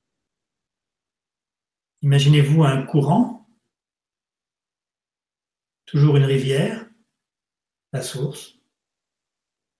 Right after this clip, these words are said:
transparente, fluide et qui passe. Vous êtes un, dans la tristesse, vous prenez un, un grand pot de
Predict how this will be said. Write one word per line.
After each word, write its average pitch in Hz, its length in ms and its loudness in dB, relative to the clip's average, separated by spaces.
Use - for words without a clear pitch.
transparente, 143 960 -4
fluide 165 640 -4
et 139 100 -8
qui 139 140 -6
passe. - 580 -12
Vous 139 100 -2
êtes 160 140 0
un, 127 520 -4
dans 139 120 0
la 139 100 2
tristesse, - 840 -4
vous 143 80 -6
prenez 156 300 0
un, 123 600 -6
un 131 100 -6
grand 151 240 0
pot 165 160 0
de 123 500 -6